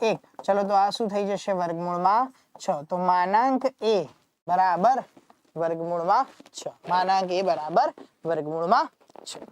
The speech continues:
હમ, ચાલો, ચાલો, ચાલો. જલ્દી,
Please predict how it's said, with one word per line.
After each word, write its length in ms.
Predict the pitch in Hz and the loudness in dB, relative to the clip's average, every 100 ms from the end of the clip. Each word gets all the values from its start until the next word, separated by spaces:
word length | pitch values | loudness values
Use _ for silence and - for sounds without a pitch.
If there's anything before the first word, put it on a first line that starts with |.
| _ - | _ -4
હમ, 380 | 285 285 262 170 120 _ _ - | -2 -2 -4 -6 -12 _ _ -2
ચાલો, 260 | 214 247 220 214 - | 0 2 -2 -4 -6
ચાલો, 280 | 156 156 170 - - | -8 -8 -12 -16 -8
ચાલો. 180 | 220 185 _ _ - - - _ _ _ _ _ _ | -8 -8 _ _ -20 -20 -20 _ _ _ _ _ _
જલ્દી, 420 | 170 185 185 190 | -4 -4 -2 -4